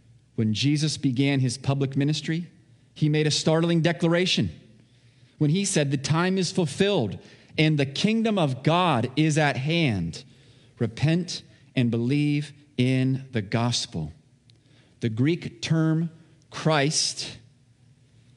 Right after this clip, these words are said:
comes from the Hebrew title Messiah, which comes from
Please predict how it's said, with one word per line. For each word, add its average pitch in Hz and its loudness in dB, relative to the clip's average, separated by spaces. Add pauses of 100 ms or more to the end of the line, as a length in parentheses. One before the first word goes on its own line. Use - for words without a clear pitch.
(340)
comes 151 0
from 160 2
the 139 2
Hebrew 175 0
title 160 0
Messiah, 143 0 (1160)
which 143 -2
comes 160 2
from 151 0